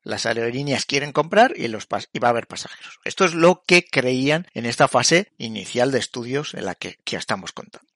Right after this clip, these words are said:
Aunque no todo el mundo estaba de acuerdo con ese estudio que se hizo oficial y que por eso se, se materializó el proyecto, pero no todo el mundo estaba de acuerdo.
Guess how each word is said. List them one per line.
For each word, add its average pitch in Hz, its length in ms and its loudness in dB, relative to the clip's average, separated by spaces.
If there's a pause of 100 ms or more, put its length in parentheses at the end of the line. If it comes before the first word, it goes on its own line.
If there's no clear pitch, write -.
(260)
Aunque 151 240 6
no 175 200 6
todo 175 340 6
el 135 60 0
mundo 127 240 -6
estaba 104 260 -2
de 101 60 0
acuerdo 98 480 -10
con 101 180 -6
ese - 160 0
estudio 160 640 0
que 82 240 -6
se - 220 -4
hizo 104 580 -6
oficial 123 480 2
y 110 60 -2
que - 120 -8
por 101 120 -6
eso 107 140 -4
se, 98 240 -4
se - 480 4
materializó 131 920 4 (100)
el 113 180 -4
proyecto, 156 840 2 (340)
pero 143 300 0 (280)
no 110 180 -8
todo 131 160 2
el 113 80 2
mundo 120 240 -6
estaba 98 360 -6
de 107 60 -4
acuerdo. 156 440 -2